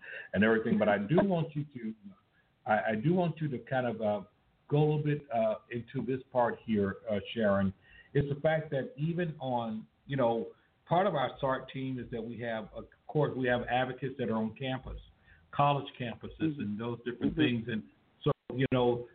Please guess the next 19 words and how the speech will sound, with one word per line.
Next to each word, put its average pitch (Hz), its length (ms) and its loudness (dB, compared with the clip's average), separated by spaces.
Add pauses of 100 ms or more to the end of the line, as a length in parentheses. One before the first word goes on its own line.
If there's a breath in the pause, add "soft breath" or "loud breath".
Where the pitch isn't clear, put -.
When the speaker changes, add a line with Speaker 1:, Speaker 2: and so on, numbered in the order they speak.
(140)
Speaker 1:
the 120 40 4
amount 143 280 6
of 147 160 2
sexual 156 440 0
assault 131 320 0
that 113 180 -6
may 123 140 -2 (120)
take - 200 -8
place 127 260 -2
on 110 140 0
college 127 360 0 (160)
campuses, 127 460 -6 (100)
especially 143 460 2
going 117 300 2
unreported, 117 680 0 (460 loud breath)
uh, 113 220 6 (120)
things 151 280 4
that 127 180 -4
people 143 320 -2